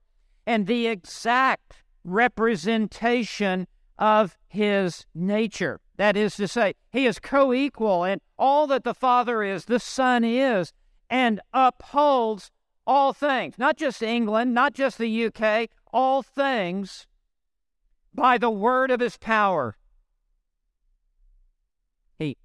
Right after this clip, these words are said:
spoke it all into existence,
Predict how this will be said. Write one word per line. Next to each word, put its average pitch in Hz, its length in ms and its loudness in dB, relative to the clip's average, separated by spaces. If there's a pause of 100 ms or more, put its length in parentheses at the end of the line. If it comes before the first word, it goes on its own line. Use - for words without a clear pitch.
spoke - 640 -2
it 233 100 2
all 202 280 4
into 160 220 0
existence, 156 840 -6